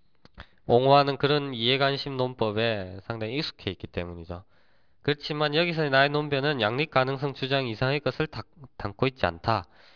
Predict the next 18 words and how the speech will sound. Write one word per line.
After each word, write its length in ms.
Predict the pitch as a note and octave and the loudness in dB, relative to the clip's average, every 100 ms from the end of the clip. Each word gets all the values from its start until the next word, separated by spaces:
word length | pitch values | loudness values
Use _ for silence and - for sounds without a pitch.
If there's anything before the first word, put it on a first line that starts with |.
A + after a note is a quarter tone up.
| - - _ | -20 -20 _
자유와 360 | A#2+ C3+ C#3+ C3 | 2 6 6 4
평등은 500 | D3 C#3 C3+ D3 C#3+ | 0 -2 0 -2 -2
두 120 | A2+ | 2
가지 300 | C3 C3+ C#3+ | 4 4 0
근본적인 720 | C#3+ C#3+ C#3+ B2+ A#2+ A#2 C#3 | -2 0 -2 0 -2 0 -2
정치 300 | C3+ C3 C3 | -4 -6 -6
덕목들로서 840 | B2+ A#2+ A#2 - G#2+ A2 D3 E3 | -4 -6 -6 -2 0 2 2 0
충돌하지 640 | - E3+ D#3 C#3+ B2 B2 D3+ | -4 -10 -4 0 0 2 0
않는다. 300 | G#2 G#2 G2 | 0 0 0
왜냐하면 320 | G#2 A#2+ A2+ | 2 0 0
평등은 720 | D#3 D#3+ D3+ C#3 D#3+ F3 F3+ | -2 0 0 2 0 -2 -4
자유를 320 | - B2+ C3 | 0 0 0
전제하지 440 | - A2+ A#2+ C3 A#2+ | -4 -4 -2 -2 -2
않고서는 520 | A#2 A2+ - C3+ D3+ | -4 -6 -4 -4 -4
정의될 400 | A#2+ A#2+ C3 B2+ | -4 -2 -2 -2
수 100 | G#2+ | -4
없기 200 | - G#2 | -8 -6
때문이다. 520 | A2 G#2 G2 F#2 | -6 -4 0 0